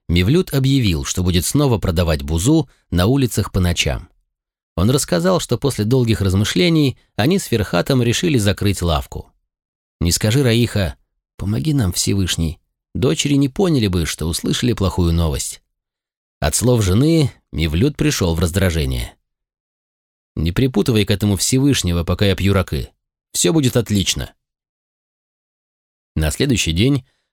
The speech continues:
Фатьма и Февзие помогли отцу перенести всю кухонную утварь из лавки домой. Мевлюд был возмущен, когда старьевщик из Чукурджумы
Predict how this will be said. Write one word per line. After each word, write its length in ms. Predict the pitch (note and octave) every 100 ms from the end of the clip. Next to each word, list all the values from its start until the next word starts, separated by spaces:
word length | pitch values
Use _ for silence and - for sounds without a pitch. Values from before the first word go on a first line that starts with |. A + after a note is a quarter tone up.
| _
Фатьма 380 | - F2+ A#2 C#3
и 60 | A2+
Февзие 440 | G2 E2+ A2 D3
помогли 340 | G2+ G2 F#2
отцу 240 | F2+ - C#3+
перенести 460 | G#2+ G2+ F#2 -
всю 200 | G2+ -
кухонную 560 | G2+ A2 - D#2 D#2 D#2+
утварь 420 | F3 E3+ C3+ C#3 -
из 220 | G#2+ F2
лавки 300 | F2 D#2+ -
домой. 460 | E2+ D#2+ C#2 - _ _ _ _ _ _ _
Мевлюд 360 | - D2 D2+ C3+
был 180 | B2 B2
возмущен, 600 | G#2+ A2+ B2+ - D#3 C3
когда 240 | F#2 F#2+
старьевщик 640 | - G2 A#2+ D3 - A2+ A#2
из 100 | G2+
Чукурджумы 840 | - - G2 F#2 C#3+ E3 G2+ D#2